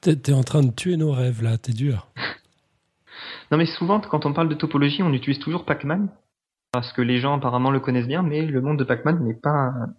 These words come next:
Speaker 2: n'est pas un, n'est pas un ruban. Désolé.
Speaker 1: Ok,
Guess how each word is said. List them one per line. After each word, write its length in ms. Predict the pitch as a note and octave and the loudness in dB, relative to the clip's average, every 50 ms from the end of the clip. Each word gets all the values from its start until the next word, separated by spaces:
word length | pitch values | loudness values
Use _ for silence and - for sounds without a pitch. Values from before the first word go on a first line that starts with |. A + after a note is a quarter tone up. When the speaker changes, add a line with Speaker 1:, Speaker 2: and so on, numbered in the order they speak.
| _ - - - - - - - - - - - - - _ | _ -20 -20 -20 -20 -20 -20 -20 -16 -14 -14 -14 -16 -4 _
Speaker 2:
n'est 80 | - A#2+ | -2 0
pas 220 | A#2+ D3+ C#3+ C#3 | 0 0 0 0
un, 320 | C#3 C3 B2+ B2 A#2+ A#2+ A#2 | 0 0 0 0 0 0 -2
n'est 100 | A#2+ A#2 | -2 -2
pas 180 | - D#3+ D3 | -2 -2 -2
un 60 | D3 C3+ | -2 -2
ruban. 380 | B2+ B2 A#2+ A#2+ A2+ A#2 A#2 - - _ _ _ _ _ _ - - | 0 0 0 0 0 -2 -4 -8 -16 _ _ _ _ _ _ -8 -2
Désolé. 440 | A2 A2+ A2 G#2+ G2 E2 E2 - - _ - - - - _ - _ _ - - - - - - - - | 0 2 2 2 0 0 -2 -6 -12 _ -20 -20 -20 -20 _ -20 _ _ -20 -20 -20 -20 -20 -18 -4 -2
Speaker 1:
Ok, 160 | C#3+ B2 - | 0 2 2